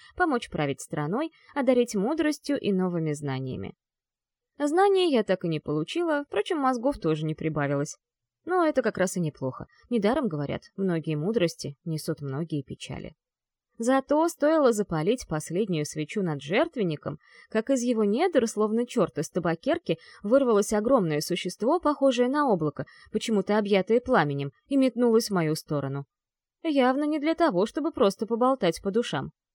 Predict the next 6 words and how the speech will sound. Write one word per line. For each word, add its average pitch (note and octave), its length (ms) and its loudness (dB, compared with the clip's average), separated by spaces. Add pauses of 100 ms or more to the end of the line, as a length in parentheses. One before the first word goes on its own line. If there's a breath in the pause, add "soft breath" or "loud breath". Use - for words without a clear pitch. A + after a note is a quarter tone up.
(360)
На B3 160 0
короткий C4 520 4
миг C4 260 -2
мне B3+ 200 0
даже B3 280 4
почудилось, B3 760 0